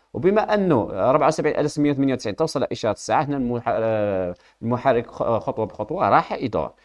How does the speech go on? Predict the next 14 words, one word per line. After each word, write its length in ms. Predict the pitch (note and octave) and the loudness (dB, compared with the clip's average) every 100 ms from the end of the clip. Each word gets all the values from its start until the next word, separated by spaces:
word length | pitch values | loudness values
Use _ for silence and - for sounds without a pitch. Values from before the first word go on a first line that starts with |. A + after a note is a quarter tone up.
| _ - | _ -4
إذا 160 | C#3 | 0
هذه 180 | C#3+ C#3 | 0 0
البوابة 340 | A#2 A2 G#2+ C3+ | 0 0 0 0
واش 160 | C3+ | -2
وظيفتها؟ 400 | A2+ A2 G#2+ G#2 - | -4 -4 -4 -6 -4
إذن 360 | C3 C#3+ F3 - _ _ - | -2 0 0 -4 _ _ -6
تجسد 420 | A#2+ D#3 C#3+ G#2 | -2 0 -2 -6
الإذن 340 | G#2 C#3 D3+ | -4 -2 0
بتدوير 460 | C3 B2 G#2+ G#2 A2 | -2 -4 -2 -2 -2
محرك 340 | A2 A2+ B2+ | -2 -4 -4
خطوة 340 | - - A#2 E3+ | -8 -4 -2 0
بخطوة، 480 | F3+ - F2+ - _ - | -2 -6 -8 -10 _ -4
ولا 380 | F3+ A3 G3 - | 0 4 4 4
إذن 320 | E3 G3 | -2 -2